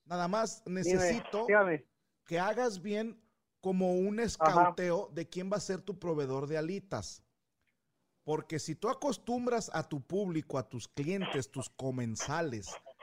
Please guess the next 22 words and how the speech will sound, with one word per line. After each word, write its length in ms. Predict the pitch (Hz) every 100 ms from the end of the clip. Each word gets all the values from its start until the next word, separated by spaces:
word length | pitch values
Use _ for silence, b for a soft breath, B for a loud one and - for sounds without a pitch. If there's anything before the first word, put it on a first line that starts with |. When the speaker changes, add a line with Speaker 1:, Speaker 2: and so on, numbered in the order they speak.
| - -
Speaker 1:
a 140 | 135
un 200 | 165 247
nivel 360 | 269 254 233 247
de 120 | 247
calidad, 680 | - 185 156 151 156 120 92 _ _ _ _ _
y 100 | 151
en 100 | 160
cuanto 380 | 147 160 156 156
te 80 | 156
empieza 400 | 151 135 208 240
a 40 |
ir 120 | 240 214
bien, 240 | 214 220
le 60 | 185
empiezas 400 | 147 175 208 214
a 100 | -
pegar 240 | 165 190
a 40 |
la 120 | 202 185
mamada 420 | 151 139 180 180
de 140 | 156
que, 220 | - 127